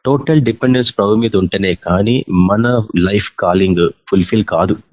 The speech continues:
అది నేను నా పర్సనల్ గా ఎంతగానో నేను ఎక్స్పీరియన్స్ పొందగలిగినాను. అది దేవుని విధానం అని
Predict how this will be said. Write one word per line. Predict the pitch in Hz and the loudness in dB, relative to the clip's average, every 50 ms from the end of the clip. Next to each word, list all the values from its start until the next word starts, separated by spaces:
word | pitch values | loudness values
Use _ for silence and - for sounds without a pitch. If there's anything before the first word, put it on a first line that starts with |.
| - _ _ _ _ _ - - | -20 _ _ _ _ _ -6 -2
అది | 95 101 | 0 2
నేను | 101 104 98 101 | 2 2 2 2
నా | 98 95 | 2 0
పర్సనల్ | - - 104 101 101 - - 127 127 | 0 0 -2 -2 -2 -2 -2 -2 0
గా | 117 | 2
ఎంతగానో | 110 98 90 90 90 - 110 113 113 110 | 2 2 2 0 0 0 -2 0 0 0
నేను | 113 107 104 95 | 0 0 0 0
ఎక్స్పీరియన్స్ | 87 - - - 95 101 95 - - | -2 -2 -2 -2 -2 -2 -2 -2 -2
పొందగలిగినాను. | 85 82 90 87 87 85 82 85 82 85 _ - _ _ _ _ _ _ _ _ _ _ _ _ _ _ - - - | -2 0 0 0 0 0 0 0 -2 -4 _ -20 _ _ _ _ _ _ _ _ _ _ _ _ _ _ -14 -10 -6
అది | 101 104 107 110 | -4 -2 -2 0
దేవుని | 87 110 110 127 156 165 143 | 0 2 2 4 4 4 2
విధానం | 123 113 120 123 131 123 107 92 | 2 2 2 2 0 2 0 0
అని | - | -2